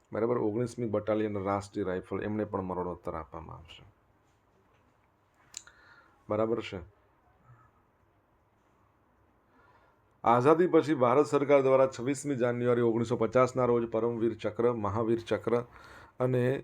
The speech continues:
વીર ચક્ર નામના ત્રણ શૌર્ય પુરસ્કારની સ્થાપના થઈ.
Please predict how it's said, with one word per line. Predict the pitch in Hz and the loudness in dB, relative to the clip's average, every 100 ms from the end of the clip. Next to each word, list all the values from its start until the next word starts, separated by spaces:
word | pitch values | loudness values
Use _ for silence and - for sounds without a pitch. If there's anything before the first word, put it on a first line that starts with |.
| - | -8
વીર | 107 110 135 | -4 0 2
ચક્ર | 127 120 113 117 | 2 0 2 0
નામના | 110 107 110 | 0 0 -2
ત્રણ | 101 123 135 | -2 0 2
શૌર્ય | 123 - 113 117 | 0 0 0 2
પુરસ્કારની | 113 107 104 - 101 104 | 0 -2 -4 -6 -6 -6
સ્થાપના | 98 92 95 98 | -6 -8 -6 -8
થઈ. | 98 107 | -8 -12